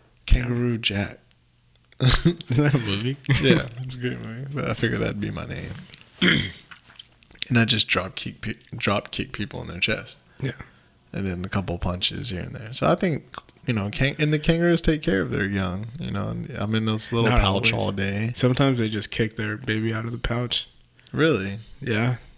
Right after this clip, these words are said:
Speaker 1: At
Speaker 2: Especially in,
Speaker 1: eighteen?
Speaker 2: like, emergency, like, at <laughs> eighteen. In, like, an emergency situation, they kick their,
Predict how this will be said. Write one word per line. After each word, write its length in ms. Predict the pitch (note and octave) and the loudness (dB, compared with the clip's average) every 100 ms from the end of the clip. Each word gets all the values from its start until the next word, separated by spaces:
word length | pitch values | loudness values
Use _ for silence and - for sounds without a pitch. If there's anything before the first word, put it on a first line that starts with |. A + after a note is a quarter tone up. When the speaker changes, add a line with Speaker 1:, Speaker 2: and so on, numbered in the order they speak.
| _ - - | _ -16 -2
Speaker 1:
At 140 | G#2 | 2
Speaker 2:
Especially 220 | G#2+ G2+ A#2+ | 4 6 6
in, 40 | |
Speaker 1:
eighteen? 260 | A2 G#2+ D3+ | 6 6 4
Speaker 2:
like, 80 | E3+ - | -2 -6
emergency, 720 | A2 G2+ G#2 A2 - G#2 A2+ - _ | -2 -2 -2 -4 -4 -6 -6 -12 _
like, 240 | B2 G2+ - | -6 -6 -2
at 200 | B2 B2+ | 0 2
<laughs> 0 | |
eighteen. 560 | - - - - - - - - - - - - - C#3 - - | 2 6 4 6 4 4 -10 -10 -12 -2 0 0 -4 -8 -12 0
In, 100 | D3+ | 4
like, 160 | C3 B2 | 6 4
an 60 | |
emergency 460 | A#2 A2+ A2+ A2+ A#2 | 2 0 -2 -2 -2
situation, 540 | A2+ A2 A2 A2 A#2 | -4 -4 -2 -2 -2
they 80 | A2 | -4
kick 240 | A2+ A2+ - | -4 -4 -4
their, 200 | A2+ | -6